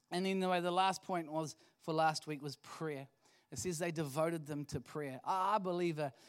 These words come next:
a culture of generosity incorporates these four things and a bit, uh, lots more things, but I focused on these. But the love God, love people,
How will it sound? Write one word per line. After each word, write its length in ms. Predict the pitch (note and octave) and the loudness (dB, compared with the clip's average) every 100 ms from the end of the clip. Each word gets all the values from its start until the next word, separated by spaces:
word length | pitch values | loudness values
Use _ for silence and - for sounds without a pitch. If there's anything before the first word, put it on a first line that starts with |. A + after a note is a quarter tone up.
| - | -12
a 100 | D#3 | -8
culture 760 | D#3 - F3+ F#3 F3 - F#3+ F3+ - - | -6 -4 0 0 0 -4 -4 -4 -10 -8
of 220 | D3+ D3+ B2+ | -2 -2 0
generosity 720 | E3 D#3 D#3 D#3+ - D3 C#3+ | -2 0 0 0 -2 -4 -6
incorporates 840 | D3 D3+ - F#3 F3 - D#3 D3+ B2 C#3 | -4 -6 -4 -4 -4 -2 -2 -2 -4 -6
these 300 | C#3 E3+ E3 | -2 -2 -2
four 260 | - E3 D#3 | -4 -4 -4
things 380 | D3 D#3 D3+ C#3+ | -2 -2 -2 -4
and 280 | F#3 G3 F3+ | -4 -4 -4
a 60 | D3 | -6
bit, 180 | C#3 - - | -6 -10 -8
uh, 140 | D3 D3 | -4 -2
lots 280 | E3 D3+ | 0 -2
more 160 | - C#3+ | -4 -6
things, 380 | - C3 B2+ A#2+ | -4 -6 -6 -6
but 140 | C#3 | -6
I 140 | C#3 C3+ - | -6 -6 -6
focused 380 | D3 C3+ C3+ B2+ | -4 -4 -8 -6
on 100 | B2+ | -4
these. 220 | B2 A#2+ - - - | -4 -8 -14 -20 -16
But 120 | - C3+ | -10 -2
the 80 | |
love 360 | C#3 D3+ F3 E3 | 2 4 4 2
God, 320 | E3 D3 D3+ | 0 2 2
love 240 | D3 D#3+ - | 2 0 0
people, 520 | D3+ B2+ C3+ C3 | -4 -4 -4 -4